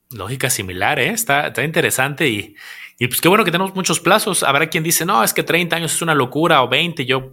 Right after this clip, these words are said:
bloquear mi dinero por tanto plazo no lo veo. Bueno, pues habrá quien, quien sí lo haga, ¿no? Que diga,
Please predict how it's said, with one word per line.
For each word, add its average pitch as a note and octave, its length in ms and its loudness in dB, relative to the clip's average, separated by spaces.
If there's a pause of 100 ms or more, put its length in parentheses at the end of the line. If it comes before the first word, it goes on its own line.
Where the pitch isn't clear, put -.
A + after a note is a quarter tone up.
bloquear C3 680 0
mi B2 160 -4
dinero B2 320 0
por G#2 160 -4
tanto B2+ 320 -2
plazo B2 360 -2
no A2+ 220 -2
lo B2 100 4
veo. C3+ 280 2
Bueno, C4+ 280 -4
pues - 220 -4
habrá B2 240 2
quien, C3+ 280 -6
quien A#2 240 -6
sí D3 100 0
lo D3+ 100 4
haga, G3+ 160 2
¿no? F3 160 -2
Que B2+ 140 -4
diga, C3+ 440 0